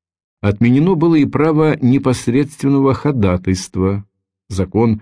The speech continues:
четвёртого мая тысяча семьсот девяносто седьмого года. Наконец, Павел отменил важнейшее личное преимущество, которым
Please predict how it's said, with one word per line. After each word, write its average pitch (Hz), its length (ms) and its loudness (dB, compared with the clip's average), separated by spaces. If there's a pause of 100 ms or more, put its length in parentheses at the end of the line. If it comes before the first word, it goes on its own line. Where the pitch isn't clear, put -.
(140)
четвёртого 92 600 -4
мая 104 320 -4
тысяча 151 480 -4
семьсот 139 360 -4
девяносто 101 580 -8
седьмого 95 480 -6
года. 87 440 -8 (840)
Наконец, 139 460 0
Павел 175 300 0
отменил 160 440 2
важнейшее 143 680 0
личное 135 580 0
преимущество, 95 840 -2
которым 101 500 -2